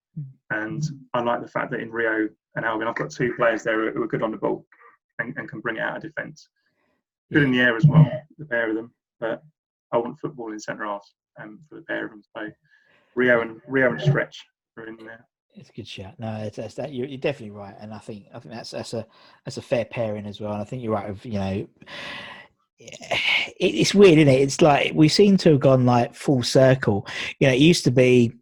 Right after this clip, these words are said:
Speaker 1: you know, in Bobby's era, so to speak, he was a ball playing centre half, skillful, pinged the ball. Then there was a period I thought, sort of maybe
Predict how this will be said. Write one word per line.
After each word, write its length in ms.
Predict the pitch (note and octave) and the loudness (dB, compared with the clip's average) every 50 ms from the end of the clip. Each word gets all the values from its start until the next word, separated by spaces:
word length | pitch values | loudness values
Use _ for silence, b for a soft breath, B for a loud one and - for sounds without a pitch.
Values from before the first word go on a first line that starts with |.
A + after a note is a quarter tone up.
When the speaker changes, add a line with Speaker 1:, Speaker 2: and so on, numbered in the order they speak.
| _ _ _ _ _ _ _ _ - - | _ _ _ _ _ _ _ _ -4 -2
Speaker 1:
you 100 | C#3 A#2 | 0 0
know, 100 | G#2+ G#2 | 0 0
in 260 | G#2+ G#2 G#2 G#2+ - _ _ - - | -2 -2 -4 -6 -8 _ _ -2 0
Bobby's 560 | - A#2 - A#2 A2+ A2 G#2+ G#2 - - - - | 0 2 2 0 0 0 -2 -4 -6 -8 -6 -2
era, 340 | A#2 A2 A2 A2 G#2+ G#2+ G2+ | 0 2 4 4 2 2 0
so 200 | - A#2+ G#2+ G#2 | -2 -2 -2 -2
to 140 | - - | -4 -6
speak, 340 | - - - G#2+ G#2+ A2 - _ B B B B B B B B | -10 -4 -2 0 0 0 -2 _ B B B B B B B B
he 140 | - A#3 A3+ | 2 4 6
was 480 | G3+ F#3 E3+ D3+ C3+ - - - - _ _ _ _ _ - | 8 8 8 8 6 2 -2 -4 -6 _ _ _ _ _ -2
a 60 | B2+ | -2
ball 300 | A#2+ - C3+ C3 B2 A#2+ | 2 4 4 4 4 2
playing 380 | A#2+ - B2+ B2 B2 A#2+ A#2+ A#2 | 2 2 4 4 4 4 2 0
centre 400 | - - C3 A#2 A#2 A2+ - A2 | 2 2 2 2 2 0 -2 -2
half, 500 | - A2+ A#2 A#2 A2+ A#2 A#2 A2 - - | 0 0 0 2 2 2 0 -2 -4 -8
skillful, 760 | - - - - B2 A#2+ A#2+ A#2 - - - A#2+ A#2 A#2 A2+ - | -10 -8 -4 0 2 2 2 0 -2 -2 -2 0 0 0 -2 -4
pinged 300 | - - C3 A#2+ A#2+ A#2+ | -2 -2 0 0 0 -2
the 60 | A#2+ | -2
ball. 500 | A#2+ - - A#2 A2+ A2+ A2+ A2+ A2+ A2+ B B B B B B B B | -4 0 2 2 4 4 4 2 0 -4 B B B B B B B B
Then 140 | - D#3 E3 | 0 2 4
there 100 | D#3+ D3 | 4 4
was 100 | D3 C#3 | 4 2
a 60 | C3+ | 0
period 360 | C3+ - D3+ C#3 C3 B2 A#2+ B2 | -4 -2 -2 2 2 2 4 4
I 100 | B2 A#2+ | 2 0
thought, 340 | - - - C#3 B2+ - - | 0 -4 -8 -8 -8 -8 -8
sort 220 | - B2+ B2 A#2+ | -6 -6 -4 -4
of 40 | C3+ | -2
maybe 520 | D3+ D3 C#3+ C3+ C#3 C3+ C3 B2+ B2 B2 | 0 0 0 2 2 2 2 2 0 -2